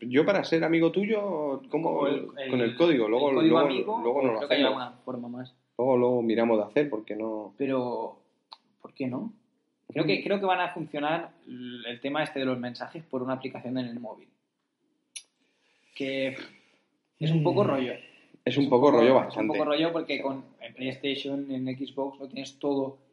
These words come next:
Speaker 2: en la
Speaker 1: Sí,
Speaker 2: consola.
Speaker 1: sí, sí. Y además que estamos
Speaker 2: Es
Speaker 1: hablando de una
Speaker 2: incómodo.
Speaker 1: consola portátil.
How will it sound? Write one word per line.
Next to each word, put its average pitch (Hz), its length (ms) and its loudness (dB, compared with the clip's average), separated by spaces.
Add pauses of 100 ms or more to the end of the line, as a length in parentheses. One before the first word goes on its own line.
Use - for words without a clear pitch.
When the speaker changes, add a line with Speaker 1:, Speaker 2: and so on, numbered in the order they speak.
(340)
Speaker 2:
en 127 100 -6
la 110 60 0
Speaker 1:
Sí, 104 60 -2
Speaker 2:
consola. 104 560 0
Speaker 1:
sí, 107 120 -16
sí. - 80 -14
Y - 20 -6
además 107 220 -4
que 117 80 -4
estamos 113 180 -2
Speaker 2:
Es 117 40 0
Speaker 1:
hablando 127 200 6
de 135 40 8
una 127 100 6
Speaker 2:
incómodo. 113 220 4
Speaker 1:
consola 135 320 4
portátil. 110 600 2